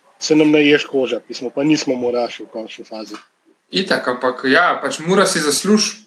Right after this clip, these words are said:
Speaker 2: največje ambicije, no. Jaz mislim, da Mura je tretji klub v sl-, v državi in pač si zasluži to, pač drugo mentaliteto. Okej, je rekel Miha, da očitno, pa se strinja tudi s tem, da očitno imajo težave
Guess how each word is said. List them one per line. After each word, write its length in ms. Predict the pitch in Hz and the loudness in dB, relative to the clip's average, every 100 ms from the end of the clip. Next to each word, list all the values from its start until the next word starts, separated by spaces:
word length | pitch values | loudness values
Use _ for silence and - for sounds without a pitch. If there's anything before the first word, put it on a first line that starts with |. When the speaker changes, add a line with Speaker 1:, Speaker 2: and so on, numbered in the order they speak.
| _ | _
Speaker 2:
največje 560 | _ 139 160 160 160 156 | _ -2 0 2 0 0
ambicije, 440 | 127 156 - 120 113 | 0 -2 -2 -2 0
no. 120 | 120 | 0
Jaz 160 | 131 | 0
mislim, 220 | 143 135 143 | -2 -4 -2
da 80 | |
Mura 260 | 143 151 160 | -2 2 2
je 260 | 147 139 - - - _ | 4 2 -4 -20 -20 _
tretji 340 | - 170 170 - | -2 -2 -2 -4
klub 240 | 165 165 | -4 -2
v 140 | 147 131 | -4 -4
sl-, 220 | - 131 | -4 -4
v 140 | 131 131 | -2 0
državi 540 | 123 123 135 165 170 | 2 4 4 4 2
in 120 | 143 135 | 0 0
pač 180 | 131 | -2
si 140 | - 131 | 0 -2
zasluži 480 | 127 127 160 135 - | -2 -4 -4 -6 -6
to, 140 | - 147 131 123 - _ - - - _ - _ | 0 2 2 -2 -12 _ -20 -20 -20 _ -20 _
pač 260 | 143 - - - | -2 -2 -6 -12
drugo 360 | 131 156 156 | -4 -2 0
mentaliteto. 680 | 147 131 131 123 135 135 117 127 | 0 2 2 0 2 2 2 2
Okej, 160 | - 127 | 2 2
je 60 | 135 | 4
rekel 320 | 156 156 135 - - - - | 2 0 -2 -4 -16 -20 -4
Miha, 300 | 143 139 131 | -4 0 2
da 100 | 127 | 2
očitno, 420 | 120 - - 127 | 0 -4 -2 -2
pa 100 | 123 | -2
se 140 | - 113 | -4 -6
strinja 340 | - 139 131 | -6 -2 -2
tudi 140 | 127 131 | -2 -6
s 80 | |
tem, 240 | - 139 123 | 0 0 2
da 100 | 120 | 0
očitno 360 | 113 143 127 | 0 -2 -2
imajo 240 | 123 120 117 | 0 0 0
težave 400 | 113 120 117 110 | 0 2 2 0